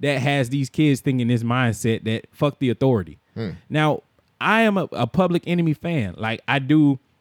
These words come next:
Speaker 1: like the song Fight the Power. Like, last night, everybody
Speaker 2: Mm-hmm.
Speaker 1: was like, "Yeah, that's me, Fight the Power." But at the same time, you gotta understand that there's a difference in fighting oppression and fighting authority.
Speaker 2: Mm-hmm.
Speaker 1: And I think these kids don't like sa-,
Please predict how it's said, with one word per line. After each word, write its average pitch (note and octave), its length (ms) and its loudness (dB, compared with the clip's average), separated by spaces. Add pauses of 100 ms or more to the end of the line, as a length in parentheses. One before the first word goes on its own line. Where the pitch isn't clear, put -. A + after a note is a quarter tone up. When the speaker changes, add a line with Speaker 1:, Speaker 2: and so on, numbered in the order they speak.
(220)
Speaker 1:
like B2+ 320 -6
the G#2+ 80 -8
song B2 300 -2
Fight - 240 -6
the A#2 60 -10
Power. A2 300 -4
Like, F#2 160 -12
last A#2 280 -4
night, B2 180 2
everybody A#2 320 2
Speaker 2:
Mm-hmm. B2 60 2
Speaker 1:
was A#2+ 80 2
like, D#3 120 0
"Yeah, A#3+ 220 0
that's A#3+ 140 2
me, C4+ 280 4
Fight - 240 -2
the F#3 60 -6
Power." C#3 340 -2 (480)
But D#3+ 140 4
at G3 160 2
the D3+ 80 2
same E3+ 360 -2
time, D#3+ 320 0
you D#3 100 4
gotta D3+ 440 2
understand C3 720 0 (640)
that A#2 120 -4
there's C#3+ 240 4
a A2+ 80 0
difference C#3 480 0
in A#2 140 -2
fighting C3 440 0
oppression F3+ 580 -2 (300)
and A2+ 160 -2
fighting B2+ 300 0
authority. A2 520 0 (120)
Speaker 2:
Mm-hmm. G#2 320 -4
Speaker 1:
And A#2 80 2
I C#3 100 2
think C#3 220 0
these C#3+ 200 2
kids D3 420 0
don't A#2+ 340 0
like C3+ 240 -4
sa-, C3+ 220 -4